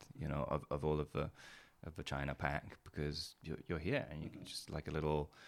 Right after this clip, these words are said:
Speaker 1: um, dash of just common sense of, like, "Hey, this is what it feels like." Um, and then from the outside, it's, it's so easy just to, um, you know, exaggerate your worst fears or everything.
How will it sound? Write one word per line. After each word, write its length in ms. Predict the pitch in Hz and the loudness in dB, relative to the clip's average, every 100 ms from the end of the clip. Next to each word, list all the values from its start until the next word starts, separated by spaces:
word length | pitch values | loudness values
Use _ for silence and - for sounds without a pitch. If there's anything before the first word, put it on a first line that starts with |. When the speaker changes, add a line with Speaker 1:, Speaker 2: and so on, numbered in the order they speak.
| - - - - - | -18 -18 -18 -16 -2
Speaker 1:
um, 500 | 80 78 76 78 76 | 2 4 4 2 2
dash 260 | - 73 - | 2 2 2
of 80 | 76 | 0
just 160 | 78 - | -2 2
common 260 | 80 78 | 4 6
sense 300 | 80 87 - | 6 4 4
of, 120 | 78 | 0
like, 140 | 76 73 | 2 2
"Hey, 120 | 139 | 2
this 160 | 85 80 | 2 2
is 80 | |
what 100 | 85 | 2
it 80 | 76 | 4
feels 240 | - 80 80 | 6 6 8
like." 460 | 78 76 - - - 87 | 6 6 0 -12 -6 0
Um, 380 | 80 82 82 | 4 6 4
and 200 | - 87 | 4 4
then 140 | 87 85 | 4 4
from 160 | 87 85 | 4 4
the 80 | |
outside, 420 | 82 - - 80 78 | 4 2 2 4 4
it's, 180 | - | 0
it's 160 | - - | -2 0
so 200 | - 78 | 4 6
easy 300 | 76 76 76 | 6 4 2
just 260 | 73 - - | 0 -2 -2
to, 260 | - 76 73 | 0 2 2
um, 180 | 73 76 - - - - - | 0 -4 -10 -20 -20 -6 0
you 80 | 82 | 2
know, 60 | |
exaggerate 640 | 87 - 80 78 80 78 - | 2 2 0 4 4 4 4
your 160 | 80 80 | 2 4
worst 260 | 78 - | 4 4
fears 340 | - 98 92 87 | 6 8 8 6
or 120 | 82 | 4
everything. 460 | 80 82 82 78 | 2 0 2 2